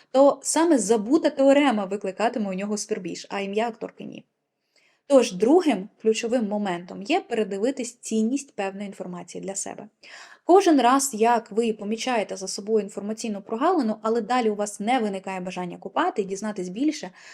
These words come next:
зупиніться і зафіксуйте цей момент. І спитайте себе, чому. Чому ця інформація мені не цікава? І так само кожен раз, коли у вас виникає бажання заглибитись у якусь тему, спитайте себе, чому.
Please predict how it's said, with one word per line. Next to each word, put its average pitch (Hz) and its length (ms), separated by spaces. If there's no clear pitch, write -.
зупиніться 262 580
і 240 60
зафіксуйте 208 600
цей 190 240
момент. 170 400
І 254 80
спитайте 254 480
себе, 180 320
чому. 175 340
Чому 269 320
ця 240 200
інформація 208 600
мені 202 240
не 226 100
цікава? 202 480
І 247 80
так 285 160
само 339 280
кожен 285 420
раз, 240 280
коли 214 200
у 240 80
вас 208 200
виникає 233 400
бажання 202 380
заглибитись 208 800
у 220 40
якусь 208 300
тему, 185 280
спитайте 247 480
себе, 180 320
чому. 180 340